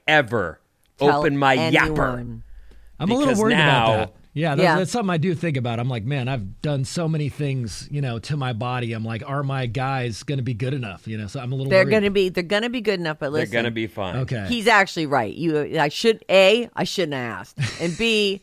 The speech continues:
Speaker 1: <laughs>
Speaker 2: next time I ask, just say, "No, we're not doing that for a while. We're still, we're, that's a ways
Speaker 1: Stick
Speaker 2: off,
Speaker 1: with that.
Speaker 2: whether you're doing it or not."
Speaker 3: But I'm gonna be so excited. I'm gonna
Speaker 2: No.
Speaker 3: wanna tell everybody.
Speaker 2: You
Speaker 1: I know,
Speaker 2: don't
Speaker 1: but
Speaker 2: be
Speaker 1: you just
Speaker 2: excited
Speaker 1: wanna
Speaker 2: until
Speaker 1: wait.
Speaker 2: it happens. And even when it happens,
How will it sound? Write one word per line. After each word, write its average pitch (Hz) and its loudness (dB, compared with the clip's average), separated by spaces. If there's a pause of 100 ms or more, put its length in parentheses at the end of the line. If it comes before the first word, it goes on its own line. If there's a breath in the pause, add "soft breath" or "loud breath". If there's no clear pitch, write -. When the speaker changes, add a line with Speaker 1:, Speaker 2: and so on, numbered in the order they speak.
(120)
Speaker 1:
<laughs> - -20
Speaker 2:
next 214 2
time 214 4
I 214 6
ask, 208 6
just 196 -10
say, 185 2
"No, 226 2 (200)
we're 440 4
not 370 2
doing 349 -2
that 294 2
for 233 -2
a 202 0
while. 170 6
We're 220 -8
still, 269 0
we're, 240 -2
that's 269 0
a 262 -6
ways 240 0
Speaker 1:
Stick 233 2
Speaker 2:
off, 190 6
Speaker 1:
with 160 -2
that. 262 6
Speaker 2:
whether 311 6
you're 247 2
doing 240 -2
it 254 -2
or 202 -2
not." 180 2 (100)
Speaker 3:
But 180 0
I'm 226 0
gonna 226 -2
be 226 -2
so 247 -2
excited. 226 -4 (140)
I'm 151 -6
gonna 185 0
Speaker 2:
No. 180 6
Speaker 3:
wanna 170 6
tell 220 -2
everybody. 113 -6
Speaker 2:
You 107 -6
Speaker 1:
I - 6
know, 262 4
Speaker 2:
don't 254 8
Speaker 1:
but 294 0
Speaker 2:
be 330 6
Speaker 1:
you 311 6
just 233 0
Speaker 2:
excited 277 6
Speaker 1:
wanna 277 4
Speaker 2:
until 214 2
Speaker 1:
wait. 214 4
Speaker 2:
it - 0
happens. 160 2
And 240 2
even 269 2
when 277 4
it 254 4
happens, 262 2